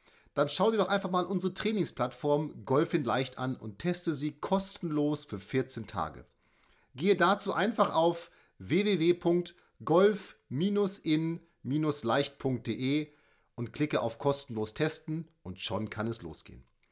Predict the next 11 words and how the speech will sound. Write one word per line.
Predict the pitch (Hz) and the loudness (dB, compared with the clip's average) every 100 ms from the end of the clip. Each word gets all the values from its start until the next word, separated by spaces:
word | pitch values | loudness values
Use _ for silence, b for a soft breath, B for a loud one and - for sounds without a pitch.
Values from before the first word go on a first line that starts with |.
| b b b b b b | b b b b b b
Und | 170 147 | 0 6
solltest | 202 214 - | 6 6 2
du | 147 | 6
weitere | 202 240 214 | 6 4 -2
Fragen | - 190 208 156 | 0 2 2 0
zu | 147 | 0
Golf | 151 156 147 | 0 2 2
in | |
Leicht, | 143 156 120 - - | 2 2 0 -4 -4
deinem | 120 123 | 0 2
Golfspiel | 156 202 - 190 202 | 2 2 0 -4 -4